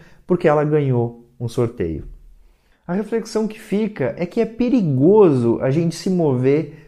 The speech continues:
só quando a gente concorda, porque isso, de fato, pode definir que você nunca vai viver o poder desse sobrenatural, dessa coisa inexplicável que acontece na vida.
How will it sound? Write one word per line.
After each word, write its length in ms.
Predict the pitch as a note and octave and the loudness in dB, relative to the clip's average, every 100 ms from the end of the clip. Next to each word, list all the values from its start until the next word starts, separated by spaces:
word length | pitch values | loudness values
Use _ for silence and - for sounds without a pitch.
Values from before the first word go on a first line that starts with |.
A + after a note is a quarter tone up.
| _ | _
só 400 | - - E3+ F#3+ | -18 -4 0 0
quando 280 | G3 C#3 B2 | 0 -2 0
a 60 | |
gente 300 | A2+ A#2+ A2+ | 0 0 -4
concorda, 800 | - A2 G2+ G2+ F#2+ F#2 E2 E2 - _ _ - | -4 -4 0 2 2 2 -4 -6 -12 _ _ -6
porque 260 | A#3 G3+ | -6 -4
isso, 440 | B3+ B3 C#4+ - F#3 | -4 -2 -4 -2 -2
de 160 | D#3 | -2
fato, 880 | A3+ - - E3 A3 - - G#2+ G#2 - _ | -4 -8 -4 -2 -2 -6 -4 -4 -4 -12 _
pode 200 | E3+ F#3 | 0 0
definir 380 | F3+ G3+ G3 E3+ | 2 -2 -2 -4
que 80 | G3 | -2
você 280 | F#3+ G3 G3+ | -2 0 0
nunca 460 | G3 C4 - C#4+ C4 | 0 -2 -4 -6 -4
vai 300 | D#3 G3 A#3 | -2 0 2
viver 1080 | A3 G3 F#3 A3 D#3 D#3+ A3 G3+ - - _ _ - | 2 4 4 4 4 6 4 2 -10 -20 _ _ -10
o 80 | D#3+ | -8
poder 480 | F3 E3+ D#3 E3+ D3+ | 0 2 2 0 0
desse 320 | D#3+ D#3+ D#3+ | -4 -4 -8
sobrenatural, 1160 | - D#3 D3+ D3 C#3+ C3 A#2 A2+ A#2 G2 G2 - _ - | -4 0 0 0 -4 -2 0 2 2 2 -2 -12 _ -4
dessa 680 | B2+ C#3+ C#3+ C#3 - - - | -2 -2 0 -2 -2 -6 0
coisa 300 | F3+ G3+ F3+ | 4 4 4
inexplicável 1080 | E3+ F3 - D#3+ D#3 - F3 F#3 D3+ B2+ | 2 -2 -2 -6 -6 -6 -2 -2 2 0
que 140 | B2+ C#3 | 0 -4
acontece 920 | C3+ C3+ B2+ B2+ - B2+ B2+ B2+ A#2 | -2 -2 0 -2 0 0 0 -2 -2
na 180 | G#2+ G#2+ | 0 -2
vida. 580 | G2+ G#2 F#2 E2+ G2+ | 0 2 2 0 -4